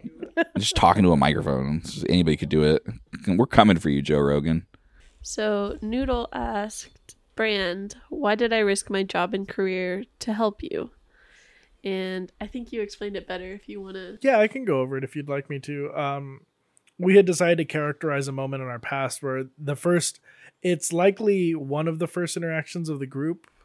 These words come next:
Speaker 3: because this is way back when I was actually serving in the military, but starting to have doubts about my position. Brand came upon some guards that were hassling a moth tender, which is gonna be viewed as in the country as,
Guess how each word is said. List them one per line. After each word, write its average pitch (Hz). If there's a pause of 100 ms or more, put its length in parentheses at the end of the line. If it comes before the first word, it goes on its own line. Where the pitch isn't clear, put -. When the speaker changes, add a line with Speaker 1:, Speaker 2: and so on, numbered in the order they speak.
(220)
Speaker 3:
because 139
this 147
is 143
way 139
back 135
when 131
I 127
was 127
actually 131
serving 135
in 139
the 143
military, 143
but 127
starting 143
to -
have 139
doubts 139
about 135
my 139
position. 147 (180)
Brand 170
came 170
upon 143
some 135
guards 131
that 131
were 123
hassling 131
a 123
moth 135
tender, 123
which 123
is 123 (360)
gonna 151
be 143
viewed 139
as 127
in 123
the 127
country 131
as, 117